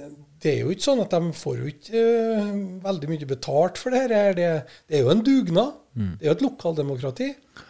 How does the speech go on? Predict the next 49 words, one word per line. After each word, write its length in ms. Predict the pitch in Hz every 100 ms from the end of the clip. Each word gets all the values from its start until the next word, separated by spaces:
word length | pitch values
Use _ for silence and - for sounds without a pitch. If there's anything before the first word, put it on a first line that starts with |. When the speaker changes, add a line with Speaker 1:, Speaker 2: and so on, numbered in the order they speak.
| - _ _
Speaker 2:
Men, 140 | 165 160
Speaker 1:
Det, 100 | 165
Speaker 2:
men 100 | 165
Speaker 1:
det 80 | 170
er 60 | 151
Speaker 2:
du, 60 |
Speaker 1:
viktig. 200 | 165 - - - 123
Speaker 2:
men 120 | 165 151
du 80 | 160
snakker 280 | 151 147 135 131
om 220 | 131 131 127
sosiale 480 | 123 117 131 110 113
medier. 520 | 110 101 95 107 107
Du 340 | 101 107 143
er 140 | 170 -
ikke 320 | 202 - -
der. 240 | 104 123 104 -
Altså, 280 | 110 139 143
eller 180 | 135 139
du, 260 | 131 151
du 140 | 151 139 123
har, 160 | 131
vil 120 | 135
si, 120 | 123 127
du 80 | 120
har 140 | 123
en 60 | 120
profil. 380 | 151 - 156 113
Du 160 | 101 117
har 120 | 113
en 80 | 127
offentlig 480 | 117 - - 110 117
profil 300 | 120 117 113
som 200 | 107 117
ordfører. 380 | 107 113 113 123 - -
Speaker 1:
Ja. 100 | 95 -
Speaker 2:
Men 160 | 143
du 140 | 139 160
deltar 560 | 120 113 95 127 143 -
ikke 340 | 180 _ -
i 140 | - 131
samfunnsdebatten 1000 | - 127 101 101 - 107 98 101 - 127
på 380 | - 117 113 120 -
sosiale 460 | 127 120 117 104
medier. 400 | 107 95 104 107
Og 160 | - 117
det 120 | 123
har 140 | 131
jeg 80 | 127